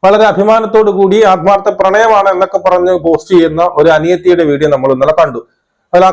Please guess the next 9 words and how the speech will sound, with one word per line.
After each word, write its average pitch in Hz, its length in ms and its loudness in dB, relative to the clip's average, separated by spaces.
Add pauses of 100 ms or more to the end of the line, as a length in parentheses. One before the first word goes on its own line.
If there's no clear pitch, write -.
(100)
കാമുകന്റെ 196 460 2
കരച്ചിലൊക്കെ 180 480 0
നമ്മൾ 156 240 -2
കണ്ടു. 117 260 -4
ഇവിടെ - 540 -6
അമ്മയാണ് 254 280 2
ഞാൻ 262 120 2
ഇന്നലെ 226 520 0 (420)
ഇങ്ങനെ, 226 180 0